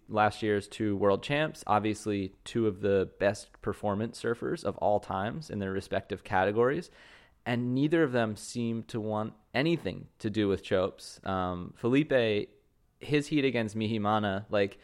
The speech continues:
there was a drone shot that basically captured it perfectly. Felipe has priority. Mihimana's, you know, a little bit inside of him and actually a little bit wider on the reef. And this wave comes in that's a little bit deeper, and Felipe kinda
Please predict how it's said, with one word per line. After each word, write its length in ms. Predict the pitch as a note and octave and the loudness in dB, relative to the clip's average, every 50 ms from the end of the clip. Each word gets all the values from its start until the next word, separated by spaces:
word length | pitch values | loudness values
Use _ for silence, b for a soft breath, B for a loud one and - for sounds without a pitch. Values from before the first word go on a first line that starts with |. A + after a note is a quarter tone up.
| b b b | b b b
there 100 | - B2+ | 6 6
was 100 | C#3 B2+ | 6 6
a 60 | A#2+ | 4
drone 380 | G#2+ F#2+ - G2+ G#2 G#2 G2+ G#2 | 0 0 2 2 2 2 2 0
shot 380 | - - G2 F#2+ F#2 F#2 - - | -2 0 2 2 2 2 2 0
that 160 | G2+ F2+ - | 0 0 2
basically 420 | G2+ G#2 F#2+ - G2 - G2+ F#2 | 0 0 0 -2 -4 -4 -4 -4
captured 520 | - - - G2+ F#2 F2+ - - G2+ F#2 F2+ | -4 -4 0 2 2 2 2 -2 -4 -2 -2
it 200 | F2+ - - - | -2 -4 -4 -2
perfectly. 640 | - F#2 F2+ - F#2+ F2+ - - F#2+ F2+ F2+ - - b b b b b b b b b _ _ - _ | 0 0 0 0 -4 -6 -6 -6 -6 -6 -6 -6 -8 b b b b b b b b b _ _ -14 _
Felipe 240 | - B2+ C3 C3 B2+ | 2 4 4 4 4
has 440 | A#2+ B2+ B2 A2 A2 A2 G2+ - - | 2 4 6 6 4 4 2 -2 -8
priority. 720 | - - A2 G2+ G2+ G2 G2 G2 F#2+ F#2+ F#2+ F#2+ F#2+ - - - | -6 0 2 4 6 6 6 6 6 4 4 2 0 -2 -4 -4
Mihimana's, 720 | A2+ A2 A#2+ A2 G#2 G2+ G2+ G2 F#2+ G2 F#2+ F2+ - - - - | -2 0 0 0 0 0 0 0 0 -2 -4 -4 -8 -12 -10 -6
you 100 | A2 G2+ | -2 0
know, 140 | G2 F#2+ | 2 2
a 20 | F#2+ | 2
little 260 | G#2 A#2 B2 B2+ B2 | 4 4 6 6 6
bit 220 | A2 A2+ A2 - - | 6 4 2 2 0
inside 400 | A2 G#2+ G2+ - G#2 F#2+ G2 G#2 | -4 -4 -2 0 2 2 4 2
of 100 | G#2 - | 0 0
him 160 | G#2+ G2 G2+ | -2 -4 -2
and 80 | G2 D2 | -2 0
actually 680 | F2 A#2 B2+ - - - C3 A#2 A2+ G#2+ G2+ F#2+ - - | 0 0 0 0 -4 -4 -2 -2 -2 -2 -2 -4 -6 -4
a 60 | - G#2 | -2 0
little 180 | G#2+ B2+ C3+ | 0 2 2
bit 160 | A#2+ A#2 F2+ | 2 2 2
wider 500 | F#2+ F#2 F#2+ F2 F2+ G2+ A2+ B2+ C#3+ C3+ - | 2 0 2 2 2 4 2 0 0 0 -2
on 120 | A2+ A2 | -4 -2
the 100 | G#2 G2 | -2 -2
reef. 300 | F#2+ G#2+ C#3 G3+ - - b b b b b b b b | -2 -2 -4 -4 -6 -10 b b b b b b b b
And 180 | - A2 A2+ A2+ | -2 -2 0 0
this 220 | A2+ A2 - - | -2 -4 -4 -4
wave 480 | G#2 G2+ B2+ E3 F#3+ E3 C#3 B2+ - - | 0 2 4 4 4 2 0 -4 -6 -8
comes 320 | - B2 G#2 G#2 F#2+ F#2+ | -8 -6 -4 -4 -4 -4
in 140 | G2+ G2+ G2+ | -4 -4 -4
that's 160 | G2 F#2+ - | -4 -4 -2
a 20 | G#2 | 0
little 160 | A2+ A#2 G#2+ | 2 2 2
bit 260 | F#2+ G2 - - - | 0 0 -2 -4 -4
deeper, 520 | G#2 C3+ G#3 - - G2+ F#2 F#2+ G2+ A#2 - _ - | -2 -2 -2 0 0 0 0 0 -2 -6 -10 _ -4
and 460 | G2+ G#2 G#2 G#2 G2+ G2+ G2 G2 G2 | -2 0 0 0 0 -2 -2 -4 -6
Felipe 420 | - - A#2 C3 D3+ D#3 D3 A2+ | -6 -4 -2 -2 0 0 -2 -4
kinda 400 | - - - A2+ D3 F3+ F3 A#2+ | -4 -4 -4 -2 -2 -2 -4 -6